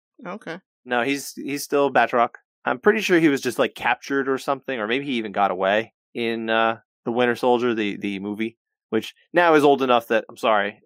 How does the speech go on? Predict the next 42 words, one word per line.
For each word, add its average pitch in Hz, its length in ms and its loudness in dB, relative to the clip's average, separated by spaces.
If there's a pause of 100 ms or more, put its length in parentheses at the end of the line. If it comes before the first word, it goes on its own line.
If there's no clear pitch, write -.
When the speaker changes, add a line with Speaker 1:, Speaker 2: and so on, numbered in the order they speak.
Speaker 2:
you 90 200 -16
know, 95 220 -12 (140)
that's, - 380 -8
that's 113 220 -8
just - 180 -20
not 107 140 -2
a 98 40 -10
spoiler 98 300 -8
alert. - 300 -14 (200)
The 123 60 -12
movie's 101 200 -10
been 98 100 -12
out 92 120 -8
a 92 40 -12
while. 110 260 -14 (220)
Speaker 1:
Yeah, 139 300 -6 (260)
I 165 100 -8
thought 151 220 -6
Bucky 143 260 -8
died 135 300 -6
in 139 100 -8
it. 147 120 -12 (520)
I, - 280 -16
what 151 100 -10
do 143 80 -6
I 131 60 -2
Speaker 2:
Negative, 117 260 -2
Speaker 1:
know? - 40 -20
Speaker 2:
sir. - 240 -14 (220)
Speaker 1:
I, 147 120 -2
I 156 200 0
saw 175 300 0
a - 20 -4
movie, 123 280 -6
too. - 260 -12 (260)
Speaker 2:
Yeah. 123 360 4 (160)
Speaker 1:
Can't - 180 -12
remember. 113 240 -14
Speaker 2:
Maybe 120 180 -2
you 107 80 -2
fell 110 200 -2
asleep. 101 340 -6